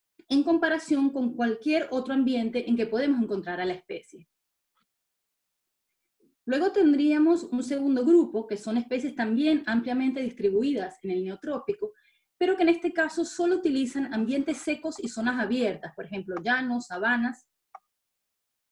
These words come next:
Entre ellos, algunos ejemplos son la tortolita grisácea, la perdiz encrestada,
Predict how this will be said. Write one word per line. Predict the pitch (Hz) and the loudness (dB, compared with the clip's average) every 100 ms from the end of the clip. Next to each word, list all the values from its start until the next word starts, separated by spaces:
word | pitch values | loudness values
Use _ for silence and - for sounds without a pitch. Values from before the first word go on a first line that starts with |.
| _ _ _ | _ _ _
Entre | 247 262 277 302 320 | -2 -2 0 0 2
ellos, | 349 403 | 2 2
algunos | 262 240 240 285 | 0 0 0 0
ejemplos | - 269 254 262 277 | -2 -4 -4 -4 -6
son | 254 240 233 - _ _ - | -4 -2 -4 -8 _ _ -4
la | 220 | -4
tortolita | 214 190 202 196 202 | -4 -4 -2 -2 -2
grisácea, | 190 185 277 302 - 302 302 - | -6 -6 -6 -8 -6 -4 -4 -4
la | 202 - | -6 -6
perdiz | 359 392 | -6 -6
encrestada, | 196 - - - 254 247 262 302 | -6 -10 -12 -6 -2 -2 -2 -6